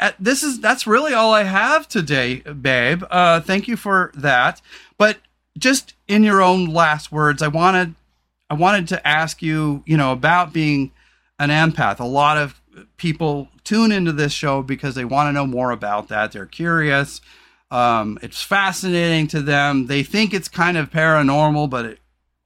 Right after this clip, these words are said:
kinda is, kinda isn't. But, uh, I just want you to kind of speak to those folks real quick and just tell them, uh, there, that there's hope and, and then to explain to them how the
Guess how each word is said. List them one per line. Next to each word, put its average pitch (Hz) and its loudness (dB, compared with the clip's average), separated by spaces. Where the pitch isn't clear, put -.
kinda 196 -2
is, 175 -6
kinda 165 0
isn't. 156 -2
But, 220 2
uh, 240 2
I 233 -2
just 285 -2
want 285 2
you 247 -2
to 208 0
kind 185 -2
of 160 -4
speak 240 -2
to 202 0
those 170 0
folks 147 -2
real 147 -4
quick 135 -4
and 131 -2
just 147 -4
tell 190 2
them, 151 2
uh, 170 -6
there, 196 -2
that 202 0
there's 196 -2
hope 240 4
and, 202 -4
and 196 -4
then 196 -8
to 202 -6
explain 220 0
to 208 -2
them 185 2
how 170 2
the 156 0